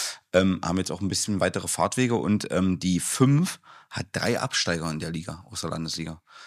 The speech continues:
Brenner, bei Berge und Lieskau. Die würde ich jetzt ja auch mal kurzerhand zu den Staffelfavoriten erklären. Du nickst einfach, ja.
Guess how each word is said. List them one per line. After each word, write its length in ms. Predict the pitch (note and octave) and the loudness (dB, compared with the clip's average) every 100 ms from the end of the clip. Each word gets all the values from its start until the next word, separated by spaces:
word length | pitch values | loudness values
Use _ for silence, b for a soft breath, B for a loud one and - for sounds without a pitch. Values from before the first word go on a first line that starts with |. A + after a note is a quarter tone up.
| B - | B -4
Brenner, 380 | E2+ A2 B2 A#2+ | 0 2 2 2
bei 120 | E2+ | 0
Berge 560 | E2+ F#2 G#2+ A2 G#2 - | 4 4 4 2 0 -2
und 240 | F#2+ F#2 | -2 0
Lieskau. 480 | F#2+ G#2+ - D#2+ D#2 _ _ _ _ _ _ _ _ _ _ - | 2 0 0 -4 -8 _ _ _ _ _ _ _ _ _ _ -8
Die 100 | D2+ | -2
würde 140 | E2 G2 | 0 2
ich 80 | |
jetzt 180 | G#2 - | 2 2
ja 120 | E2+ | 2
auch 200 | C#2+ E2+ | 2 0
mal 60 | - | -2
kurzerhand 640 | - G2+ G2+ F2+ G#2 - - _ b b b b b _ _ _ - | 0 0 4 4 4 0 -10 _ b b b b b _ _ _ -10
zu 140 | - | -4
den 120 | F2 | -2
Staffelfavoriten 720 | F2 F#2+ G2 F2 D#2+ D#2 D#2 D2+ | -2 -2 -2 -4 -6 -6 -6 -4
erklären. 600 | - G2 G2 F#2 E2 _ _ _ _ _ _ _ _ _ _ _ _ _ _ _ _ _ _ _ _ _ - | 0 4 6 4 0 _ _ _ _ _ _ _ _ _ _ _ _ _ _ _ _ _ _ _ _ _ -8
Du 120 | E2 | -6
nickst 300 | E2+ - - | -4 -4 -6
einfach, 240 | D2+ D2 | -6 -8
ja. 160 | D#2+ | -8